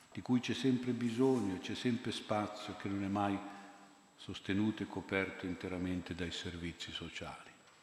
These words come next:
C'è tanto spazio per far del bene. E tante persone che hanno bisogno di essere aiutate. Ecco allora l'esempio di Gesù, questi esempi che abbiamo meditato del suo carattere e della sua missione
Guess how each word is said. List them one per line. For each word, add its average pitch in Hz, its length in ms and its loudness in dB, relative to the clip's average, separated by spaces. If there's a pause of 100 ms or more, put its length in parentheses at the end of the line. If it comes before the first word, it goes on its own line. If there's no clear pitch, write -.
C'è - 120 -12
tanto 95 320 -4
spazio - 520 -12
per 90 140 -12
far 82 220 -8
del 80 260 -10
bene. - 280 -16 (760)
E - 260 -10
tante 98 340 2
persone 90 520 -6
che - 120 -6
hanno 90 220 -2
bisogno 82 380 -6
di 80 140 -8
essere 82 320 -12
aiutate. - 600 -14 (680)
Ecco 117 260 -2
allora 101 300 2
l'esempio 95 920 0
di 98 160 -4
Gesù, 90 320 -4 (260)
questi - 260 -8
esempi 104 380 -2
che 90 80 -6
abbiamo 98 320 0
meditato 95 840 -2 (200)
del 95 160 -4
suo 104 240 0
carattere 95 800 0 (460)
e 101 60 -4
della 95 240 0
sua 98 260 -4
missione 117 920 0